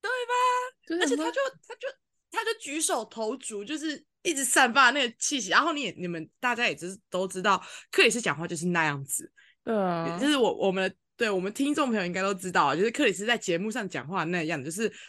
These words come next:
Speaker 1: 他在现实世界中跟朋友讲话那个样子，然后甚至会更不正经。
Speaker 2: 对。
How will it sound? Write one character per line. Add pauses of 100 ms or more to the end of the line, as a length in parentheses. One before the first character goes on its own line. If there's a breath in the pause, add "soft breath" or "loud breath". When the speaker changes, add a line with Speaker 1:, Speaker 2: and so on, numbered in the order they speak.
Speaker 1:
他
在
现
实
世
界
中 (640 loud breath)
跟
朋
友
讲
话
那
个
样
子， (480)
然
后
甚
至
会
更
不
正
经。 (300)
Speaker 2:
对。